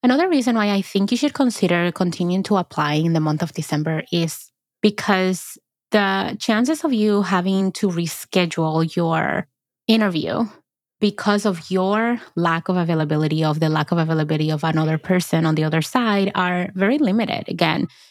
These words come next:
people have much more time on their calendars, much more flexibility with their schedule because a lot of people are going on vacation. They don't have a lot of projects going on.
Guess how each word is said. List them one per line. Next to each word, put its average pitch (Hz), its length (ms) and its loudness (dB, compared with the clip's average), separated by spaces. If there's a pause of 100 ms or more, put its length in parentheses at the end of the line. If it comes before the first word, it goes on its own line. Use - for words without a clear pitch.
(100)
people 233 240 2
have 196 240 0
much 185 260 -2
more 185 180 0
time 160 380 0
on 160 60 2
their 156 160 0
calendars, 214 600 2
much 165 220 -2
more 160 240 0
flexibility 156 680 -2
with 151 160 -2
their 156 100 0
schedule 156 400 0
because 156 320 0
a 156 80 2
lot 151 160 0
of 156 100 -2
people 160 220 -2
are 156 140 0
going 156 240 2
on 151 100 0
vacation. 160 540 -2
They 156 80 0
don't 151 140 0
have 151 200 0
a 151 60 -2
lot 151 180 -2
of 151 100 -8
projects 214 440 -2
going 180 260 2
on. 170 240 0